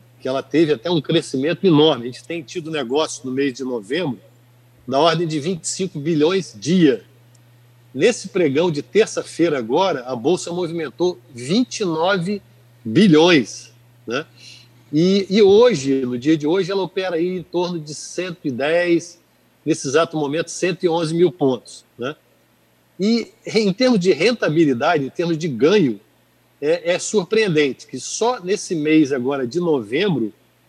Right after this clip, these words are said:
a Bolsa teve uma valorização de dezesseis vírgula sessenta e quatro por cento. Então, quando a gente pega aí renda fixa, valorizando aí,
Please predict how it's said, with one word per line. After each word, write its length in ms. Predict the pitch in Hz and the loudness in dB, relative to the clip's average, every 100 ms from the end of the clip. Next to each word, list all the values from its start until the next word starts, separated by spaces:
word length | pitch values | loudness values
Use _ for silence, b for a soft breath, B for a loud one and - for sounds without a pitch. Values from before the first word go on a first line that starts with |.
| _ _ | _ _
a 120 | 147 | -6
Bolsa 420 | 117 151 208 - | 0 2 2 -2
teve 500 | 180 196 208 180 208 - | -4 -2 0 -2 -8 -8
uma 260 | 180 180 143 | -8 -6 -2
valorização 1000 | 170 165 156 139 131 - - 202 190 110 _ _ _ _ _ _ _ | 0 2 0 0 -2 -4 -6 -4 -6 -8 _ _ _ _ _ _ _
de 120 | 151 | -10
dezesseis 840 | 165 175 190 196 - 190 233 180 143 | -6 0 2 2 0 0 0 -2 -6
vírgula 340 | 180 202 214 | -8 -8 -10
sessenta 460 | - 202 - 196 185 | -12 -12 -12 -10 -10
e 40 | |
quatro 340 | - 170 170 | -4 -6 -6
por 120 | 180 170 | -10 -10
cento. 300 | - 127 131 | -10 -10 -8
Então, 280 | 135 233 226 b b b _ - | -2 -4 -4 b b b _ -2
quando 200 | 247 226 | 2 2
a 20 | |
gente 200 | 233 - | 0 -4
pega 420 | - 175 170 147 | 2 4 4 4
aí 340 | 143 156 139 - | 2 2 0 -4
renda 360 | 175 214 185 | -4 -2 -2
fixa, 680 | - - 170 - - 120 104 _ _ _ _ _ 98 | -4 -2 -2 -2 -8 -10 -10 _ _ _ _ _ -2
valorizando 800 | 147 151 156 135 113 147 143 | 2 6 6 4 0 -2 -2
aí, 340 | 131 131 123 | 0 0 -2